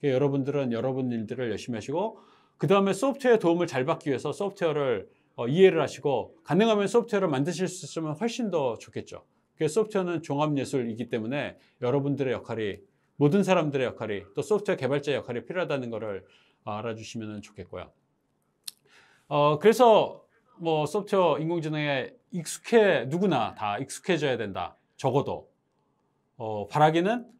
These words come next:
어, 코딩을 할 수 있으면 더 좋겠다. 아, 라는 수준이 이제 우리가 바라는 영역이고,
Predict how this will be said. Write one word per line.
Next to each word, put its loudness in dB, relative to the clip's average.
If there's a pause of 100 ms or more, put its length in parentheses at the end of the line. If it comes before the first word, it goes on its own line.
(160)
어, -6
코딩을 -2
할 2
수 -4
있으면 -4
더 -4
좋겠다. -8 (300)
아, -4
라는 0
수준이 -4
이제 -2
우리가 -4
바라는 -10
영역이고, -10